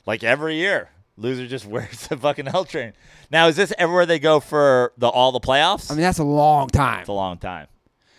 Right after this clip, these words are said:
Speaker 1: Could be, like, the two weeks of between the two weeks of Super Bowl prep.
Speaker 2: Yeah.
Speaker 1: That's five weeks,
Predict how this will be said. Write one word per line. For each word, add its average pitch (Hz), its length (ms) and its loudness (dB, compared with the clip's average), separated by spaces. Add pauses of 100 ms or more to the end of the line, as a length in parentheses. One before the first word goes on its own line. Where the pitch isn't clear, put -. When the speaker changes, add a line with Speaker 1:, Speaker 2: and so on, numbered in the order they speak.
(140)
Speaker 1:
Could - 80 -8
be, 185 80 4
like, 151 160 2
the 113 100 -6
two 139 260 -4
weeks 131 320 -4
of 101 260 -4
between 104 520 -8 (540)
the 107 80 -8
two 123 160 -8
weeks 120 180 -8
of 101 100 -12
Super 113 220 -10
Bowl 127 220 2
prep. 135 320 -2 (2750)
Speaker 2:
Yeah. 131 360 0 (1300)
Speaker 1:
That's 147 200 0
five 123 440 0
weeks, - 580 -10